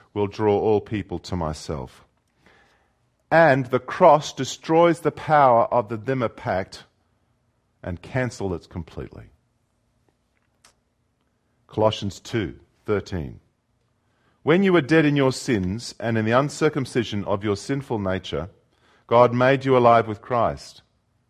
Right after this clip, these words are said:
He forgave us all our sins, having cancelled the written code with its regulations that was against us and that stood opposed to us.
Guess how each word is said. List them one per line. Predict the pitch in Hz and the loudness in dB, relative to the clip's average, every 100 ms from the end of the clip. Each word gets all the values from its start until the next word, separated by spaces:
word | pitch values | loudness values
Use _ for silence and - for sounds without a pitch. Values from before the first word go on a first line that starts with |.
| _ _ _ _ _ _ - | _ _ _ _ _ _ -8
He | 131 | -4
forgave | 139 131 143 143 | 0 4 6 6
us | 135 | 2
all | 147 143 | 0 4
our | 131 127 | 4 4
sins, | - 131 120 | 0 -4 -4
having | 131 117 117 | -4 -4 -6
cancelled | - 139 156 - 123 | -4 -2 -2 -4 -4
the | 120 | -2
written | 123 120 | -4 -6
code | - 123 117 101 | -4 2 4 4
with | 95 98 | 0 -8
its | 98 117 | -6 -4
regulations | 117 113 110 110 - 76 98 - - _ _ | -2 0 2 0 -2 -10 -10 -12 -16 _ _
that | 107 85 | -6 -6
was | 113 | -6
against | 107 120 117 - | -6 -6 -6 -8
us | 65 76 - _ _ - | -10 -10 -16 _ _ -8
and | 113 113 | -4 -4
that | - | -6
stood | - 107 | -6 -6
opposed | 101 - 123 123 - | -4 0 2 2 -2
to | 90 71 | -8 -6
us. | 87 - | -6 -10